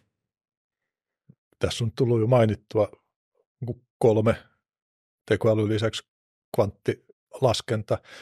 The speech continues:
Itse asiassa kvanttimaailman ilmiöt muutenkin, kvanttimekaniikka, siellä on paljon muutakin kuin kvanttitietokoneita. Kun mahdollisuudet on hämmentäviä,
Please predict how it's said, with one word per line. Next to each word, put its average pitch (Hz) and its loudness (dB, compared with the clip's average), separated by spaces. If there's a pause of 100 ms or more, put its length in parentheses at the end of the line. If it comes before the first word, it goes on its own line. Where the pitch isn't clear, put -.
(300)
Itse - 0
asiassa 113 -4
kvanttimaailman 113 4
ilmiöt 113 2
muutenkin, 123 0 (100)
kvanttimekaniikka, 117 -2
siellä 113 -2
on 117 -2
paljon 117 2
muutakin 107 0
kuin - -10
kvanttitietokoneita. - -2 (2500)
Kun 107 -6
mahdollisuudet 110 2
on 104 2 (680)
hämmentäviä, 123 0